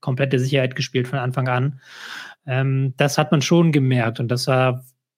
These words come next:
wie du es gesagt hast, am Anfang haben sie das Übergewicht auf links sich wirklich sehr stark a-, gearbeitet. Das hat dann Spanien irgendwann gekontert, indem sie dann auch auf den Außen tief verteidigt haben. Aber sie hatten zumindest einen klaren Weg, wie sie vors Tor kommen wollen, nämlich über die Flügel und dann auch die Innenverteidiger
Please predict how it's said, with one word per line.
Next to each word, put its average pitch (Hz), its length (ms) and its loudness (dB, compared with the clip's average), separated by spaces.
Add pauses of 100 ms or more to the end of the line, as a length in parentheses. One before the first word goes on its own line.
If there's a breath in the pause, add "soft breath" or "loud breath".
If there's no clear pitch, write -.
wie 156 60 -2
du 135 60 2
es 131 80 -4
gesagt 143 340 2
hast, 151 140 0
am 139 80 0
Anfang 147 400 2
haben 143 140 2
sie 131 80 2
das 127 160 -2
Übergewicht 147 500 0
auf 127 160 -4
links 156 420 4
sich 143 220 0
wirklich 139 260 2
sehr 135 200 2
stark 131 280 -2
a-, 143 120 -6
gearbeitet. 170 800 2
Das 139 120 -2
hat 135 140 -4
dann 131 140 -2
Spanien 139 420 0
irgendwann 139 380 -2
gekontert, 156 480 2
indem 139 360 2
sie 131 120 -2
dann 131 240 -2
auch 135 180 -8
auf 135 80 -12
den 151 180 -6
Außen 175 400 2 (100)
tief - 180 0
verteidigt 170 520 0
haben. 175 340 2 (680 loud breath)
Aber 156 480 4
sie 151 140 2
hatten 160 280 2
zumindest 175 680 4
einen 156 160 2
klaren 147 400 0
Weg, 151 200 2
wie 147 120 0
sie 135 80 -6
vors 131 160 -6
Tor 151 200 0
kommen 139 240 0
wollen, 135 220 0
nämlich 139 240 -2
über 147 80 -2
die 135 140 0
Flügel 185 420 4
und 165 240 -2
dann 156 160 0
auch 143 180 0
die 160 140 -4
Innenverteidiger 139 960 0